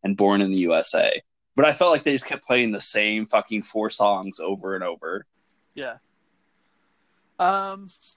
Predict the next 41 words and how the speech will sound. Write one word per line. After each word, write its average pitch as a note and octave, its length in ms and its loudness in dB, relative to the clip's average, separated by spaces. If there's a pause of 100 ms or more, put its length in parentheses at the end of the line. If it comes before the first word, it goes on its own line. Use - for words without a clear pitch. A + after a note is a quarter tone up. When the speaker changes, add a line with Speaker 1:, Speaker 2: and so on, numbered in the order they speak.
(380)
Speaker 2:
I, G#3 240 -2
I A3 140 -2
did G#3+ 320 -6
like B3 240 -8
the A3 100 -14
way A3+ 180 -10
they A3+ 160 -12
were G#3+ 180 -10
introducing G3 680 -14
some F3+ 160 -4
of F3 80 -12
the E3 60 -16
songs, E3+ 640 -4
uh, D#3 340 2
and E3 180 -10
doing D#3 240 -12
the D3+ 80 -16
lyrics D3+ 420 -6
on D3+ 160 -10
the, D3 320 -8 (640)
the F3+ 100 -4
walls D3+ 480 -6
while D#3 200 -2
he D#3+ 60 -8
was D#3 100 -14
walking D3+ 300 -10
around D3 200 -10
the D3 80 -14
night C#3+ 240 -14
and D#3+ 100 -20
shit - 180 -10
like D3+ 220 -10
that. D3+ 360 -2 (160)
Uh, D#3 240 -2 (100)
I F3 60 -8
thought F3+ 200 -4
that E3+ 100 0
was D#3+ 140 -8
really D#3 200 -10
well D3 160 -4
done. C#3+ 360 -8